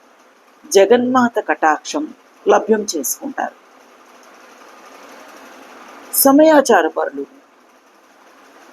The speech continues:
తమ అమిత శక్తులు ప్రదర్శించకుండా జగన్మాత కటాక్షం పొంది, నమ్మశక్యం కాకుండా పరోపకారం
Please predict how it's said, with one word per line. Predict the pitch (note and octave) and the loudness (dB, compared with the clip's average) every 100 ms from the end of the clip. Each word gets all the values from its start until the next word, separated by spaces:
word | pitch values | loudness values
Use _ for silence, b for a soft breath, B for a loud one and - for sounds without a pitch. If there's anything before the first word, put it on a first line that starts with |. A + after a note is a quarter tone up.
| - | -4
తమ | G#3+ F#3+ D3 - _ _ _ G3+ | -2 0 -4 -6 _ _ _ -2
అమిత | A#3+ C#4 C#4+ | 2 4 2
శక్తులు | B3 A3+ - F3 D3+ E3 F3 _ _ | 2 -4 -2 -2 0 -2 -4 _ _
ప్రదర్శించకుండా | G3+ G#3 A#3+ A#3 A3 G3 F3 D#3+ E3 E4+ - _ _ _ _ _ _ _ _ _ - | -2 2 2 0 -4 -6 -6 -6 -6 -8 -10 _ _ _ _ _ _ _ _ _ 2
జగన్మాత | G3 A#3 C4+ C#4 B3 G3 | 4 4 4 2 2 -4
కటాక్షం | D#3 D#3 D3+ - E3 | -2 0 -2 -4 -10
పొంది, | C#3 F3 G3+ F4 E4 _ _ _ _ _ _ _ - _ _ | -4 -6 -2 -4 -4 _ _ _ _ _ _ _ -20 _ _
నమ్మశక్యం | F3 G3+ A3+ D#4 D#4 C4+ - A#3 G#3 | -2 0 2 2 2 0 0 0 2
కాకుండా | F3+ D3+ D#3+ D3 C#3 C3+ - _ _ _ _ _ | 0 0 -4 -6 -6 -8 -14 _ _ _ _ _
పరోపకారం | G3+ G3+ B3+ C4+ C4 C4+ C4 A#3+ | 2 6 4 4 0 0 0 -4